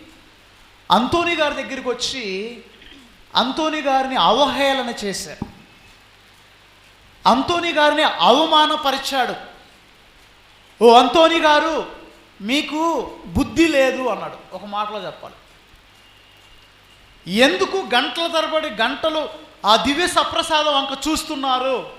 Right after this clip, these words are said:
దివ్య సప్రసాదంలో యేసు ప్రభు లేరు. మీరెందుకని అదిగో మీ యొక్క సమయాన్ని వేస్ట్ చేస్తున్నారు? Why are you wasting your time?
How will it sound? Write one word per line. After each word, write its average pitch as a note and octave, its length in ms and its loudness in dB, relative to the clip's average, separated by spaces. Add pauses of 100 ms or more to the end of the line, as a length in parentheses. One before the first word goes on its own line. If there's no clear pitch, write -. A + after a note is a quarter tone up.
(1600)
దివ్య D#4+ 420 10
సప్రసాదంలో D#4 840 4
యేసు D4 400 6
ప్రభు C#4+ 340 0
లేరు. C4+ 640 6 (1700)
మీరెందుకని D4+ 1000 2 (560)
అదిగో C4 220 -4
మీ C4+ 120 -2
యొక్క C4 220 -2
సమయాన్ని D4 800 -4
వేస్ట్ A#3+ 640 -2
చేస్తున్నారు? G#3+ 440 -8
Why A3 80 0
are E4 200 2
you E4+ 100 0
wasting D4 420 -2
your C#4 160 -6
time? C4 440 -8